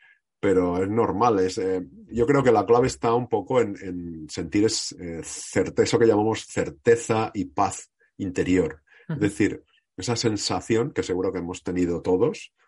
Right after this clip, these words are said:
Speaker 1: yo al menos la he tenido y muchas personas con las que he hablado, de, de decir, "Oye, ahora con esta decisión, con esto que ha pasado, con esto que he hecho, siento cierta certeza, ¿no? Y paz".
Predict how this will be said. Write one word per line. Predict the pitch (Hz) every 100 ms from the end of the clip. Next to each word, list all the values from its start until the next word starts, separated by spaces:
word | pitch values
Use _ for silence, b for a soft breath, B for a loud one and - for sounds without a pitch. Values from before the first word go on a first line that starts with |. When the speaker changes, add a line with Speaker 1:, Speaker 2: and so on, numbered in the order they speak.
| _
Speaker 1:
yo | - 85 82
al | 82
menos | 87 82
la | 80
he |
tenido | 73 78 98 101
y | 85
muchas | 82 - 78 78
personas | - - 85 78
con | - 80
las | 80
que | -
he | 76
hablado, | 73 85 107 117 117 B B _
de, | 90 95 92 92
de | 92 98 90
decir, | 87 107 95 92 90
"Oye, | 107 104
ahora | 104 104
con | 101
esta | 101 110
decisión, | 87 101 - - 104 123
con | 139 95
esto | 95 110
que | 101
ha | 95
pasado, | 87 - 101 120
con | 101
esto | 95 117
que | -
he | 95
hecho, | 95 - 131 143 b b b
siento | _ - 101 98 104 120 - _ _ _ _ _ _ _ _ _
cierta | - 95 - 95 92
certeza, | - 110 - 107 - -
¿no? | 90 127 160
Y | 143
paz". | - - - -